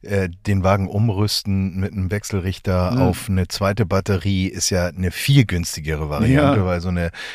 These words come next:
Speaker 1: ähm, Batterie, keine Ahnung, hundert Euro, haut mich nicht, wenn das jetzt nicht ganz genau stimmt.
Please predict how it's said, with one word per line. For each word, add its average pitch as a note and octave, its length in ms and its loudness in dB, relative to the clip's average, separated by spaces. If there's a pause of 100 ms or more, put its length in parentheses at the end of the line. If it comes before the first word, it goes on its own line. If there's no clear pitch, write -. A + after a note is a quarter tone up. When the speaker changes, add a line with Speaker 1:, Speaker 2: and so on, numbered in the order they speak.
(100)
Speaker 1:
ähm, F2+ 640 0
Batterie, F#2+ 680 2 (100)
keine F#2 280 0
Ahnung, F2+ 300 0
hundert F#2 280 0
Euro, G2 640 -2
haut A2 140 0
mich G#2 180 -2
nicht, A2 240 0
wenn G2+ 100 2
das G2 140 0
jetzt G2 180 -6
nicht F#2 140 -6
ganz G#2+ 200 -2
genau G2+ 260 2
stimmt. G#2 340 2